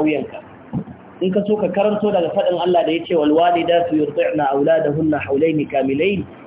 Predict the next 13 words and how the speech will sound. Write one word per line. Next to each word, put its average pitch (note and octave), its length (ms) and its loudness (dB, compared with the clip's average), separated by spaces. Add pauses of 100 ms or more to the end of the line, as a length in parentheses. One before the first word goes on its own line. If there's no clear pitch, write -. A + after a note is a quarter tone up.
(160)
لمن E3+ 280 2
أراد D#3 460 2
أن D3 200 2
يتم D3+ 420 0
الرضاعة"، F3 760 0
sai D#3+ 60 -4
ya E3 140 -2
ce, E3 80 -4
"وعلى E3+ 460 2
المولود D3 440 0
له C3 200 0
رزقهن A#2+ 600 -6 (680)
وكسوتهن E3+ 800 0